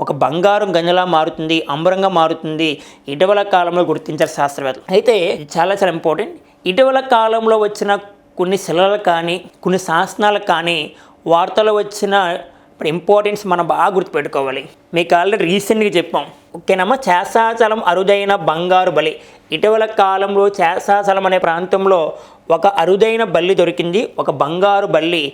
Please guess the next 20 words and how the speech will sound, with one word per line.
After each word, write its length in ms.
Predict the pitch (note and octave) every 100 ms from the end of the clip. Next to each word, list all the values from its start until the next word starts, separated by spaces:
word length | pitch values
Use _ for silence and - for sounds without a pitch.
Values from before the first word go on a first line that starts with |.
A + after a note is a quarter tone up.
| - - - D#3
ఆ 60 | D3
బంగారు 460 | D3 E3+ F#3+ G3+ F#3 E3
బల్లి 200 | F3 F3
పేరేమో 320 | F3 F3 A3 F3+ D3+
గోల్డెన్ 420 | F#3 G#3 A3 A3 E3
గెక్కో. 320 | D#3+ - G3+ - - - E3
గోల్డెన్ 480 | G3 A3 G#3+ A#3 G3 F3+
గెక్కో 320 | F#3 G#3 G#3 F#3+
అనే 120 | F3+ D#3+
బల్లి 280 | E3 G3+ A3+ F3+ E3
ఆంధ్రప్రదేశ్లో 760 | F#3 G3+ G3+ G3 G3 G3 G3+ G3+ G3+
శేషాచలం 680 | E3 F#3 F3+ G3+ G3+ F#3+ F#3+
అనే 80 | F#3 F3+
ప్రాంతంలో 480 | E3 F3 F#3 F#3 E3+
లభించింది. 640 | E3 E3+ D#3 E3+ E3 E3+ C#3+ - - - C#3
ఓకేనా? 320 | - F3 C#4+ D#4 D#3
అలాగే 240 | G#3 A3+ A#3
శ్రీలంక, 800 | G3 G3+ A#3+ B3 A#3+ A#3+ A#3+ - B3 A#3+ B3 B3 - _ _ D#3
నెక్స్ట్ 260 | E3+ - -
వన్ 100 | A3